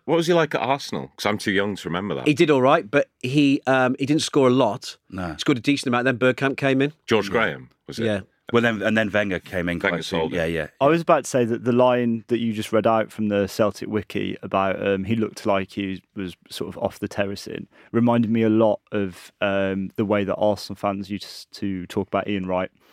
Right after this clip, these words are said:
Speaker 4: and the way
Speaker 1: Mm.
Speaker 4: that, like, it's in Tayo's, uh, our, our friend Tayo, who, who wrote a love letter to Ian Wright on, for our previous podcast, Giant. He, um, he talks about how he looked like he'd been in the crowd with us and
Speaker 3: Mm.
Speaker 4: put on a shirt and ran onto the pitch.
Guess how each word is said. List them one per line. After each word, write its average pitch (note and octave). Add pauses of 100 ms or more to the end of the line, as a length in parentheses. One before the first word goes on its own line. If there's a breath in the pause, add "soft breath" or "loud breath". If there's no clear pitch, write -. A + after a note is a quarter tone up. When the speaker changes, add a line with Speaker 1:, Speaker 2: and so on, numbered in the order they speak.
(160 soft breath)
Speaker 4:
and G#2+
the G2
way G2
Speaker 1:
Mm. G2
Speaker 4:
that, F#2+
like, G#2+
it's -
in B2
Tayo's, G#2+ (220)
uh, F2+
our, F#2+ (460)
our F#2
friend B2+
Tayo, C3+
who, G#2+
who F#2 (320 loud breath)
wrote A2+
a A2+
love A2+
letter A2 (200)
to G2
Ian G2+
Wright G2+
on, F#2
for -
our F2+
previous F#2
podcast, -
Giant. A2 (520 loud breath)
He, A2+
um, G2+ (400)
he C3+
talks C3
about A2+
how G#2+
he A2
looked A2
like G2+
he'd G2+
been G2+
in G2+
the G2+
crowd A2
with A#2
us D#3
and F#2+
Speaker 3:
Mm. F#2
Speaker 4:
put A#2
on A#2
a G#2+
shirt A#2
and A2
ran G2+
onto G2+
the F#2+
pitch. -